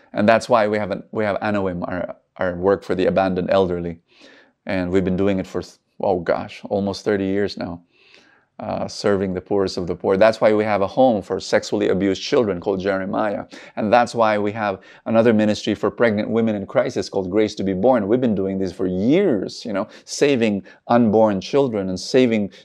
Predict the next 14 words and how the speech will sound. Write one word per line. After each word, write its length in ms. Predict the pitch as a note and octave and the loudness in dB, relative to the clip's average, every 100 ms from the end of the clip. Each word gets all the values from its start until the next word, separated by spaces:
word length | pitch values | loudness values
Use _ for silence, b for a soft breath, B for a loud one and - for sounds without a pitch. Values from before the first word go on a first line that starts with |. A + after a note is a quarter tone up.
| - | -6
children 380 | - C#3+ A2 G2+ | 0 2 0 -2
from 300 | A2+ G2 G2 | -4 0 4
babies 300 | C3+ C3+ G#2 | 6 6 0
from, 420 | G#2+ G2 F#2+ A#2+ | -2 -4 -6 -6
from, 220 | - G2 - | -6 -4 -4
from 200 | - G2 | 0 0
abortion 600 | G2 F#2 D3+ B2+ - G#2 | 2 6 6 4 -4 -4
and, 160 | G2 F#2 B B | -4 -6 B B
and 200 | A2+ G#2+ - | -4 -6 0
caring 360 | - D#3 C#3+ A2+ | 6 6 6 2
for 140 | A2+ | 0
the 80 | G2+ | 2
young 300 | G#2+ G2+ G#2 | 2 2 2
mother 360 | D3 C#3+ A2 | 4 6 2